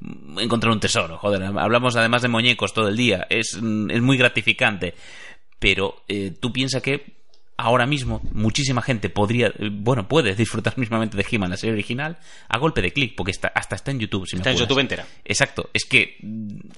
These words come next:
Speaker 1: Dios, lo que habría pagado en su día por, "Quiero verme esto ahora entero", no, mm, imagínate el no poder verlo, el, "Dios, me apetece mucho ver esta película y no puedo verlo, no lo encuentro en ningún lado porque solo existe en formato físico".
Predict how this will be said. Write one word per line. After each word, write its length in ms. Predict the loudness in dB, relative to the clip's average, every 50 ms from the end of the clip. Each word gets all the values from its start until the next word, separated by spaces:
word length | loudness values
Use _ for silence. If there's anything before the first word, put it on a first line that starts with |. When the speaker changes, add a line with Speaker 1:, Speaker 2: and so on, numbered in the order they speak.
| -20 -14
Speaker 1:
Dios, 360 | -6 -2 0 2 2 2 2
lo 160 | 2 2 2 6
que 180 | 6 6 6
habría 320 | 6 4 0 -2 -2 -2 0
pagado 460 | 2 2 6 6 6 6 6 4 0
en 80 | 0
su 180 | 0 2 2 4
día 400 | 4 6 6 6 6 4 4 4
por, 240 | 6 6 6 6 2 -2 -10 -18 -18 -20 -14 -4
"Quiero 360 | 2 4 6 6 6 6 6
verme 280 | 8 6 6 6 2
esto 300 | 0 0 0 0 0 2 4
ahora 220 | 4 4 4 4
entero", 320 | 2 0 0 2 2 4 4
no, 220 | 4 4 4 2
mm, 480 | 2 0 2 2 2 2 0 -2 0 0
imagínate 300 | 0 2 2 2 2 2
el 80 | 4 4
no 100 | 4 4
poder 300 | 4 6 6 6 6 6
verlo, 320 | 4 2 0 -2 -6 -6 -8 -12 -6 0
el, 260 | 2 2 2 2 0 -4 -12 -16 -4 0
"Dios, 280 | 0 2 2 0 -2 -2
me 80 | -2
apetece 360 | 2 2 2 2 2 2 2
mucho 260 | 2 4 4 4 4 4
ver 80 | 2
esta 180 | 2 0 -2 -2
película 300 | 0 -2 0 0 0 0
y 40 | 2
no 220 | 2 0 0 2
puedo 260 | 2 4 4 4 4
verlo, 240 | 4 4 4 4 4
no 120 | 4 4
lo 80 | 4 2
encuentro 260 | 2 2 0 0 0
en 60 | 0
ningún 160 | 0 0 2 2
lado 160 | 2 2 0
porque 180 | 0 0 0
solo 280 | -2 2 2 2 2 2
existe 260 | 0 -2 -2 -2 -2
en 40 | 0
formato 320 | 2 2 2 2 0 -2
físico". 460 | -4 -4 -4 -4 -4 -4 -4 -6 -6